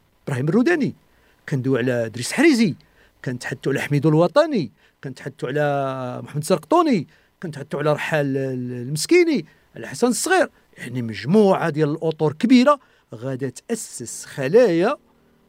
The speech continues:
اللي غادا تحمل المسؤولية ديالها في الدفاع على البلاد، وغادا تبدا هاد التنظيمات في العمل القوي.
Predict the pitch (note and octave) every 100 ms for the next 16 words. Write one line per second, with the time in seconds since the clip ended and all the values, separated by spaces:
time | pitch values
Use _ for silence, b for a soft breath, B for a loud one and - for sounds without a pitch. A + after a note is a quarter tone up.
0 | _ _ - A#2 A#2+ C3+ A#3+ D#4+ D#4+ -
1 | B2+ D#3 D3+ C4 C#4+ - - - C#4+ B3
2 | A#3 G#3 - A#3+ A3+ A3+ G3 A3+ G#3+ D4
3 | - D3 C#3+ B3+ E4+ F4+ A3 C#4+ D#4+ -
4 | _ - A2+ A2 F#2 - b b - A3
5 | E3 G3+ - D#3 F#3 F#3+ - F#3+ F3 F#3+
6 | D4 - D3 B2+ G3 G#3 F4 D4+ - _
7 | _ _ _ _ _ _ _ _ _ _
8 | D3+ - E3